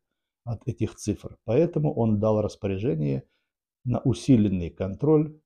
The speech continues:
государственной границы. Вот это мы приветствуем, вот это мы приветствуем. Иногда у нашего бундесканцлера действительно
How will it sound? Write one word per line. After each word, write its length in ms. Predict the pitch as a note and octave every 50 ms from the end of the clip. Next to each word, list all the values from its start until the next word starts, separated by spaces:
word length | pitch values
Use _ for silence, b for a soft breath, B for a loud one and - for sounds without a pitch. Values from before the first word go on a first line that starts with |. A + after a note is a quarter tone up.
| _ _ _ _ _ _ -
государственной 680 | F2+ F2 - - G2+ A2 B2 A#2+ - - - G2+ F2+ E2
границы. 500 | E2+ E2 D#2 D2+ D2+ - - - - - _ _ _ _ _ _ _ _ _ _ _ _ _ _ _ _ _ _ _ _ _ _ _ -
Вот 260 | F#2 G2+ A#2+ A#2+ -
это 200 | G#3+ G#3 - G3
мы 160 | C3+ C3 A#2+
приветствуем, 760 | G#2+ B2 G#2+ G2 F#2+ E2+ D2+ - - - D#2+ D2 C#2 C#2+ D#2 -
вот 240 | - A2 F#2+ F#2+ G2
это 160 | D3 D3 B2+
мы 140 | A2+ A2+ G2+
приветствуем. 640 | - F#2+ F#2+ F#2+ F2+ F2 D#2+ - - - D2 D2+ - _ _ _ _ -
Иногда 580 | G#2+ A2+ A2+ A2+ A#2 A2 A2+ A#2+ D3 F3+ F3+ -
у 80 | B2
нашего 400 | A#2+ A2+ G#2+ G2 - - G#2 G2+
бундесканцлера 840 | G2 G2 G#2 G2+ G2 F#2+ F2+ - - A#2+ C#3 D3+ - - B2+ A#2 G#2+
действительно 880 | F#2+ F#2 F#2 F2 - - - G#2+ A#2 A#2 - D#3 E3+ F3 F3+ G3 F#3+